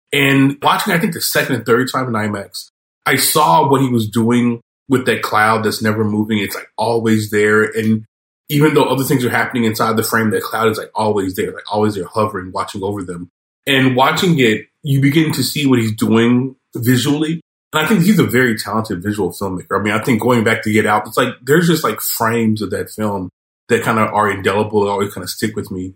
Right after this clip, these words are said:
even now. Us, not so, I mean, there are some things, like the, the jumpsuits and whatnot in Us, but the first and the third film that he's made are, are very visually striking. I think his writing could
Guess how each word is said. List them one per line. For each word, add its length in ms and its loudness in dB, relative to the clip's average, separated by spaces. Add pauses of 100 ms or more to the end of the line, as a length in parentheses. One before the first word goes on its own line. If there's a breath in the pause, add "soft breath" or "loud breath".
even 300 2
now. 400 -2 (180)
Us, 300 0
not 160 0
so, 300 0
I 60 6
mean, 120 8
there 160 6
are 60 2
some 260 -4
things, 240 -2
like 160 -6
the, 300 -2
the 80 -8
jumpsuits 500 -4
and 80 -8
whatnot 220 -8
in 180 -8
Us, 400 -8 (220 loud breath)
but 240 0
the 80 2
first 420 2
and 80 0
the 140 2
third 320 2
film 320 0
that 80 -4
he's 200 -4
made 380 4
are, 80 -4
are 240 -2
very 320 4
visually 320 -2
striking. 480 -4 (400)
I 120 -2
think 180 2
his 160 4
writing 420 4
could 220 -4